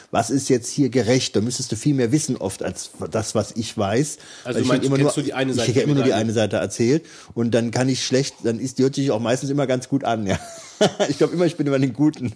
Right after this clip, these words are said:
Speaker 1: <laughs> Aber, ähm, ja gut, also ich würd schon sagen, dass viele Sachen entschieden werden, ähm, aufgrund der Faktenlage und wie es juristisch ist, aber nicht vielleicht immer das gerechteste Ergebnis.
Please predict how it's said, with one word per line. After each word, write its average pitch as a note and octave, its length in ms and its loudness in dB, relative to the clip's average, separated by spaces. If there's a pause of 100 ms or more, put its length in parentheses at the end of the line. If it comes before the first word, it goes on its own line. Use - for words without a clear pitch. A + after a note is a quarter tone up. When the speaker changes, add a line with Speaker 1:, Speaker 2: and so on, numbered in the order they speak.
(180)
Speaker 1:
<laughs> - 1700 -2
Aber, A#2 440 0
ähm, A2+ 400 -2 (360)
ja A#2 180 4
gut, C3 240 0
also B2+ 280 2 (220)
ich C#3+ 140 -4
würd E3 140 2
schon E3 200 0
sagen, D#3+ 240 2
dass C#3+ 180 0
viele E3 300 0
Sachen C#3 360 0
entschieden D#3 580 -2
werden, C#3 480 0 (360)
ähm, B2 560 0 (220)
aufgrund C3+ 420 -2
der A#2 80 2
Faktenlage C#3 840 2
und A#2+ 180 -2
wie A#2+ 80 -2
es - 320 -6
juristisch A#2 520 0
ist, - 300 0
aber A2+ 180 2
nicht C#3 200 2
vielleicht A#2 260 2
immer C3 140 0
das A2+ 180 -2
gerechteste A#2 500 -2
Ergebnis. G#2+ 600 0